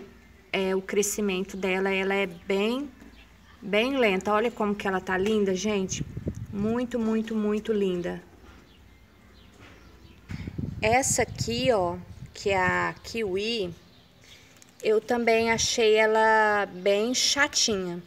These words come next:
Achei ela bem chatinha o cultivo dela. Qualquer coisinha ela queima as folhinhas, tá vendo ali, ó? Ela queima. Essa aqui também eu achei bem chatinha o cultivo.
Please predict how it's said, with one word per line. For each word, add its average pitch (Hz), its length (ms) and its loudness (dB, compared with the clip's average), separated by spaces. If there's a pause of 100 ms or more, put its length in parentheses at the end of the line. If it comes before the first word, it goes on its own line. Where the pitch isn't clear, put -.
(220)
Achei 185 300 -2
ela 202 180 2
bem 185 360 0
chatinha 240 600 0
o 214 40 -2
cultivo 208 560 -4
dela. 175 400 2 (480)
Qualquer 214 360 2
coisinha 220 460 4
ela 214 140 4
queima 214 560 0
as - 180 -4
folhinhas, 214 500 0
tá 196 100 -2
vendo 202 280 0
ali, 220 240 2
ó? 175 200 -2 (1700)
Ela 196 360 0
queima. 220 600 -2
Essa - 340 0
aqui - 140 -4
também 226 240 0
eu 226 100 4
achei 233 320 4
bem 220 560 2
chatinha 247 680 2
o 214 60 0
cultivo. 190 720 -4